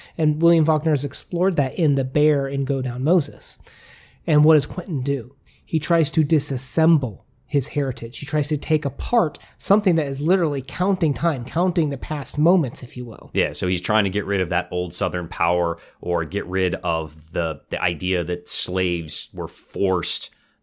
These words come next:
Speaker 2: into what they were doing, and that we're getting rid of that control, the dismantling of the Old South and moving towards the future.
Speaker 1: Dismantling the old traditions and laws, right?
Speaker 2: Yes.
Speaker 1: All right, so let's talk about Caddy, 'cause that can be a little bit confusing for a lot of people, right?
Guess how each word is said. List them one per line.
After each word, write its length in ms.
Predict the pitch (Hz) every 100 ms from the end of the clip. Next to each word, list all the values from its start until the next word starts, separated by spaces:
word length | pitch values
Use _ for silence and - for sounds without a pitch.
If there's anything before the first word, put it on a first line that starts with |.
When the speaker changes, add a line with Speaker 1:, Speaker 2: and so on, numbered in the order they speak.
| _ -
Speaker 2:
into 320 | 113 104 107
what 160 | 95
they 100 | 90
were 140 | 87 85
doing, 400 | 90 90 85 82
and 160 | 92 85
that 140 | 82 90
we're 120 | 87
getting 400 | 78 110 95 82
rid 220 | 92 85
of 240 | 85 80 80
that 280 | 82 -
control, 680 | - 80 - 90 87 80 78 _ _ _
the 120 | - 87
dismantling 720 | 87 - 104 95 92 85 85
of 220 | 117 104
the 100 | 90
Old 180 | 85 80
South 300 | - 80 78
and 140 | 80
moving 240 | 85 85 80
towards 300 | - 78 -
the 100 | 73
future. 420 | - - - - _
Speaker 1:
Dismantling 560 | - 156 180 165 160 151
the 100 | 147
old 360 | 147 151 147 147 _ -
traditions 500 | 165 156 - 143 135
and 140 | 135
laws, 300 | 123 101 135
right? 260 | 127 120 -
Speaker 2:
Yes. 440 | 98 69 - - _ _ _ _ _ _
Speaker 1:
All 60 | - - - 170
right, 100 | 143
so 480 | - 180 175 175 -
let's 220 | 202 -
talk 160 | - 302
about 240 | 247 -
Caddy, 400 | - 151 135 - - _ -
'cause 140 | 151
that 140 | 175
can 80 | 190
be 80 | 180
a 60 | 156
little 140 | 151
bit 160 | 143 135
confusing 480 | 139 131 139 123
for 140 | 123 131
a 60 |
lot 160 | 131 127
of 80 | 120
people, 260 | 120 113
right? 240 | 107 127